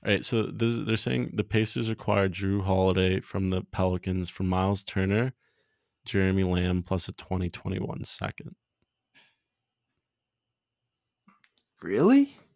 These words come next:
Speaker 1: Yeah.
Speaker 2: No.
Speaker 1: That actually makes sense. All right, then, uh, I'll skip this one. It's just so irrelevant. Cavaliers trade, uh, Kevin Love for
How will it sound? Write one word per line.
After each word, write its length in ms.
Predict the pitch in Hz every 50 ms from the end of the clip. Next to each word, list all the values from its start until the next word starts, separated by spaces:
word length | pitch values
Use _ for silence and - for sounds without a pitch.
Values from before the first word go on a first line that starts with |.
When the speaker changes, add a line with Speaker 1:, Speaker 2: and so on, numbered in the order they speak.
| _ _ _ _ _ _ _ _ _ _ _ -
Speaker 1:
Yeah. 400 | 95 92 85 85 85 85 85 92 95 - _ _ _ _ _ _ _ _ _ _ _ -
Speaker 2:
No. 200 | - 98 90 87
Speaker 1:
That 120 | 95 92
actually 340 | 92 98 - - - 101 90
makes 240 | 85 85 - - -
sense. 380 | - - - - 92 - - - _ -
All 80 | 98
right, 160 | 95 92 85
then, 540 | 82 90 92 92 92 90 90 90 90 - - - - -
uh, 300 | 95 95 95 98 101 98
I'll 280 | - - - 98 95 92
skip 360 | 90 - - - 110 98 -
this 240 | - - - - -
one. 180 | 101 107 110 -
It's 220 | 113 - - -
just 220 | - - 90 - -
so 160 | - - -
irrelevant. 500 | 98 98 - - - - - 104 92 -
Cavaliers 880 | - - 95 95 90 92 92 92 92 92 92 92 90 90 90 - - - - - - - _ _ _ _ _ _ _ _ _ _ _ -
trade, 640 | - - 98 95 90 90 87 87 87 87 87 85
uh, 1080 | - - 90 - - - 50 50 50 - - - - - - 50 - - - - - - -
Kevin 320 | - - - 95 92 92 90
Love 500 | 87 87 87 85 87 87 90 - - - _ _
for 640 | - - - - 90 87 85 85 87 87 - 58